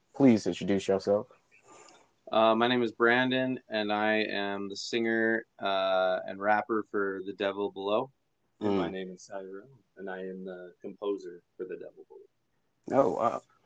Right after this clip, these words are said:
Speaker 1: And, uh, how y'all even, um, did y'all already knew each other when y'all was working together, or, uh, how
Speaker 2: Yeah,
Speaker 1: y'all
Speaker 2: we,
Speaker 1: relationship
Speaker 2: we,
Speaker 1: formed?
Speaker 2: we, uh, we met when we met at work,
Speaker 3: Yeah.
Speaker 2: and we both did music individually.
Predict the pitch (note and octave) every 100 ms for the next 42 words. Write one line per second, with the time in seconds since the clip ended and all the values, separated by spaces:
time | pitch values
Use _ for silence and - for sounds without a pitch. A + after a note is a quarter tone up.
0 | _ _ A#2 A#2 A#2 G#2+ - - _ _
1 | - D3 E3 D#3+ D3+ D3 C#3 C3 B2 B2+
2 | - _ _ _ _ _ _ - A2+ C3+
3 | C3+ A2+ G#2+ B2 B2+ D3+ C#3+ C#3+ C#3+ C3
4 | _ - G2 G#2 G#2+ A2 A#2 B2 A#2+ A#2
5 | B2 _ - A2+ A2+ A#2 G#2+ F#2+ F#2+ F2
6 | D#2 - - - _ _ _ _ _ _
7 | _ _ _ _ _ _ _ - - -
8 | B2+ C3+ B2 B2 C3+ C#3 G#2 C#3+ D#3+ D3+
9 | E2+ B2 C3+ D#3 D3+ D3 C3 B2 D3+ D3+
10 | D3+ B2 B2 A#2+ A2 A2+ A2+ A2+ G#2 A2
11 | A#2 - _ _ _ _ _ _ - G2+
12 | G#2 G#2 G2+ G2+ G#2+ A#2 A#2 A#2 G#2+ A2+
13 | A2 G#2 G2 - _ G#2+ G#2+ G2 C#3+ A#2+
14 | G#2 F#2 F#2 G2